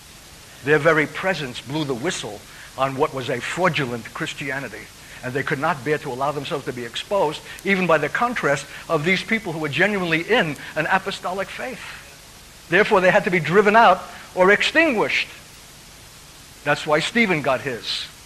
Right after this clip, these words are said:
I'm surprised that Nathaniel, <laughs> although I'm sure that he, uh, also suffered a, a violent death for his own end,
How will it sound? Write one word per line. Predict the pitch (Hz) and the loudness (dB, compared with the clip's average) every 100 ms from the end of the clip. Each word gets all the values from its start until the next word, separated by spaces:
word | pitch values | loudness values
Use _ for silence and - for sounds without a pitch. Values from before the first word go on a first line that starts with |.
| - - - - - | -20 -20 -20 -18 -12
I'm | |
surprised | 107 131 165 160 156 | -10 0 4 4 4
that | 147 | 0
Nathaniel, | 143 - 208 214 131 110 - - - | -2 2 4 4 0 -6 -12 -20 -20
<laughs> | - - | -20 -10
although | 127 131 139 139 | -6 -4 -2 -2
I'm | 143 | -2
sure | 123 170 139 | -2 -2 -2
that | 123 | -2
he, | 135 127 - - - - - - | -4 -8 -12 -20 -20 -20 -20 -12
uh, | 120 120 - 127 | -12 -12 -12 -2
also | 196 220 139 107 107 - - | 0 0 -6 -8 -12 -20 -12
suffered | - 156 143 139 120 - | -4 -2 0 -4 -8 -12
a, | 123 113 117 | -10 -10 -10
a | |
violent | 110 147 147 131 113 - | -2 2 2 0 -8 -6
death | 127 - | -6 -6
for | - - - - - - - - - - - - - - - - - - - - - - 131 | -16 -18 -20 -20 -20 -20 -20 -20 -20 -20 -20 -20 -20 -20 -20 -20 -20 -20 -20 -20 -14 -4 -2
his | 143 127 | -2 0
own | 143 131 | 0 -2
end, | 139 127 107 | -4 -4 -6